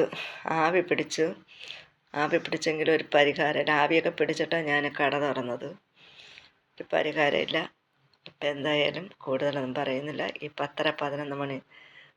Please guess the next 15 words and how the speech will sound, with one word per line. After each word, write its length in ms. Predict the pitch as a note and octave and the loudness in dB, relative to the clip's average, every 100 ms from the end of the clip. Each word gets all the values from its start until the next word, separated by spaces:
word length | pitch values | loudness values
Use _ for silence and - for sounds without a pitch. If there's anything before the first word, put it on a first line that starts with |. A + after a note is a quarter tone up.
| - | -4
നേരത്ത് 380 | D#3 D3+ D3 D3 | 0 0 2 2
വന്നിരുന്നിട്ട് 600 | C#3+ D3 C#3 D3+ D3+ F#3 | 4 2 0 -2 -2 -4
ഞാൻ 180 | D#3+ C#3+ | -2 -4
നിങ്ങളോട് 360 | C#3 C#3+ D3 D3 | -4 -4 -2 -2
എൻ്റെ 180 | C3 C#3 | 0 -2
വിശേഷങ്ങൾ 560 | C#3 - D3 - C3+ B2+ | -2 0 0 -2 -4 -6
പറയുന്നത്. 580 | C#3+ D3 D3+ D3 D3 F3 B3+ _ - - - _ - | -4 -2 -2 -4 -4 -6 -8 _ -20 -20 -20 _ -8
അപ്പോൾ 180 | D3 D3+ | 0 2
എന്തായാലും 680 | D3 D3+ D3 C#3+ C#3+ F3 - | 2 2 2 4 2 0 -4
വീണ്ടും 400 | D3 C#3+ C#3+ - - - | -4 -2 -4 -6 -8 -6
ഒരു 120 | D3 E3 | -4 -2
പുതിയ 240 | D#3+ C#3+ C#3+ | 0 2 2
വിശേഷമായി 680 | C#3 - D3 - C#3+ C3+ C#3 | 2 0 0 0 -2 -2 -2
നിങ്ങളുടെ 320 | C3+ C3+ C#3+ - - - - _ - | -4 -4 -8 -10 -20 -20 -20 _ -10
മുന്നിലെത്തുന്നതായിരിക്കും. 1080 | D3+ C#3+ C#3 C3 D3 C#3+ C#3 C3+ C3 G3 | -6 0 0 0 -4 -2 -2 -2 -2 -8